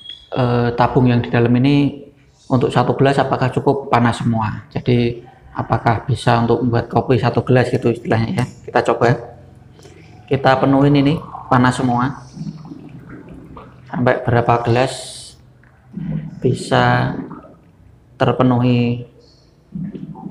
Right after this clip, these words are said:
airnya ini. Jadi nanti kalau udah nggak panas ini nyala lagi. Nyala lagi, proses pemanasan lagi gitu. Ini untuk satu gelas full panas masih bisa.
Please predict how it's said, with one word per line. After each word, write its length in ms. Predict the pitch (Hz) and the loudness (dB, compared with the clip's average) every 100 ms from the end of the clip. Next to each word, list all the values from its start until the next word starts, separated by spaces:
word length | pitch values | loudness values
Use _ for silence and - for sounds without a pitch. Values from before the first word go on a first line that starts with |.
| - - - 120 | -14 -14 -4 0
airnya 400 | 113 113 110 107 | 0 0 -2 -2
ini. 240 | 110 175 - - - - _ | -4 -6 -10 -20 -20 -20 _
Jadi 220 | 123 147 | 0 4
nanti 240 | 147 143 156 | 4 4 4
kalau 180 | 147 131 | 4 4
udah 80 | 127 | 2
nggak 160 | 123 - | 2 2
panas 240 | 139 160 160 | 2 2 0
ini 80 | |
nyala 240 | 165 156 147 | 0 0 0
lagi. 320 | 151 139 123 - _ _ _ _ _ _ _ | -2 -4 -6 -8 _ _ _ _ _ _ _
Nyala 240 | - 123 123 | -2 2 2
lagi, 400 | 120 139 143 143 | 2 4 2 2
proses 400 | 131 123 123 123 | 2 0 0 -2
pemanasan 560 | 123 123 120 117 123 | 0 2 2 0 0
lagi 480 | 113 - 113 113 - | 0 0 -2 -2 -8
gitu. 160 | - - - - - _ 139 | -10 -16 -20 -20 -20 _ 0
Ini 320 | 143 170 - - - - _ _ | 2 0 -4 -14 -20 -20 _ _
untuk 240 | - 127 120 | -4 -2 0
satu 320 | 135 135 135 | 0 0 2
gelas 280 | 139 151 165 - - - - | 4 4 2 -6 -12 -16 -4
full 240 | - 143 139 | 2 4 4
panas 720 | 135 151 160 - - - - - - - - _ _ | 4 2 0 -6 -12 -18 -20 -20 -20 -20 -20 _ _
masih 800 | - 127 123 139 131 127 131 127 - - - - _ _ _ _ | 0 0 2 2 2 2 2 -2 -6 -16 -20 -20 _ _ _ _
bisa. 400 | 117 - 117 123 | -2 0 0 -2